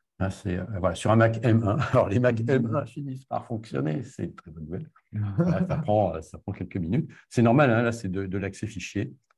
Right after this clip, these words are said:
Speaker 1: Euh, voilà. Donc là, c'est vrai que c'est un petit peu long. Euh,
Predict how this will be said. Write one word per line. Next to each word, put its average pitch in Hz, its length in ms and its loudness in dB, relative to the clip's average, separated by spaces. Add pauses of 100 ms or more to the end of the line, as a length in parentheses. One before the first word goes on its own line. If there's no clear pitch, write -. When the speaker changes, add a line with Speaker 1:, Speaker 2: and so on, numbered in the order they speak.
(120)
Speaker 1:
Euh, 82 600 -6
voilà. 80 260 -18
Donc - 120 -14
là, - 80 -8
c'est - 160 -12
vrai - 120 -6
que - 60 -14
c'est - 60 -10
un - 60 -4
petit - 140 -6
peu 104 140 -2
long. 85 320 -4 (1080)
Euh, 78 100 -12